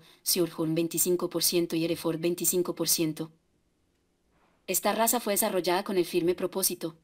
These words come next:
de obtener resultados sobresalientes en temas de peso, fertilidad, conformación, producción de leche,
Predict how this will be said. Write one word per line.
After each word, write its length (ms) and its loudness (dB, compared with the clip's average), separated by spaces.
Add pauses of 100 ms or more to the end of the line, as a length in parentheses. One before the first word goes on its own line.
(100)
de 120 2
obtener 340 2
resultados 500 0
sobresalientes 640 0
en 80 0
temas 260 0
de 80 -2
peso, 380 -2 (180)
fertilidad, 640 -2 (320)
conformación, 720 2 (220)
producción 420 2
de 100 2
leche, 400 0